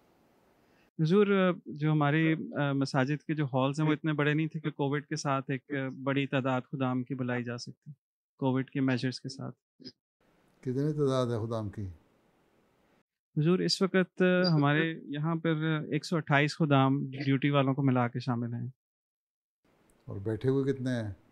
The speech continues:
Speaker 1: हुजूर, अ, अ, बैठे हुए एक सौ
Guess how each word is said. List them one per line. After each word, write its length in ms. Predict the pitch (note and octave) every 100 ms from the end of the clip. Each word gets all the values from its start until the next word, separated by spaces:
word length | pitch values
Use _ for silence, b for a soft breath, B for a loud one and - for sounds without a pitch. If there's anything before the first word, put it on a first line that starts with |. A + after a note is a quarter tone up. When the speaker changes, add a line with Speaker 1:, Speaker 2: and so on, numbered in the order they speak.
| _ _ _ _ _ _ _ _ _ _ _ -
Speaker 1:
हुजूर, 240 | D3 E3 F3+
अ, 40 |
अ, 840 | F#3 F3 E3+ - - D#3 C#3+ C#3+
बैठे 440 | C3 C3+ C#3+ - F3
हुए 320 | E3 E3 D#3+
एक 160 | C#3+
सौ 440 | - - E3 D#3+